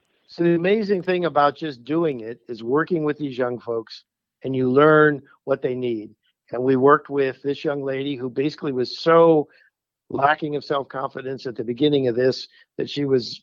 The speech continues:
she, she had the sniffles every time we talked to, about meeting with someone. And, and that X number of months later, she got through the training, she got through the apprenticeship with the support and the encouragement of both, uh,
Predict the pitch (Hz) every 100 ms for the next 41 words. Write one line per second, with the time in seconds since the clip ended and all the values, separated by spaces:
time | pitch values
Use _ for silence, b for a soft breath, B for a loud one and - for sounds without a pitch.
0 | - - 123 127 - 139 151 151 - 165
1 | 190 131 123 131 135 139 139 127 151 165
2 | 143 120 123 123 135 135 139 208 214 123
3 | 117 113 120 - _ _ 123 131 139 135
4 | 139 156 - 151 160 165 170 170 156 147
5 | 147 143 151 139 139 135 - 117 143 -
6 | 143 135 147 139 135 131 _ _ _ _
7 | _ _ - 123 127 139 156 147 143 143
8 | 127 135 - 135 - _ _ - 131 135
9 | - 123 143 147 151 147 135 131 120 151
10 | 151 139 135 143 127 - b - 131 110
11 | 143 143 135 _ _ _ _ -